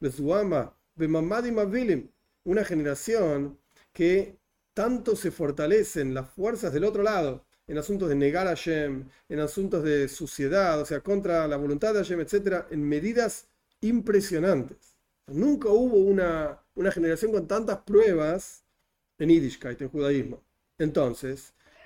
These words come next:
"Yudeinu betafkideinu leagvir leumosa meskoy-, esakoyach akavir shel kedusha beemuna".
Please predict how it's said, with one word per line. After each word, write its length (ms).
"Yudeinu 720
betafkideinu 960
leagvir 880
leumosa 800
meskoy-, 580
esakoyach 760
akavir 540
shel 180
kedusha 380
beemuna". 400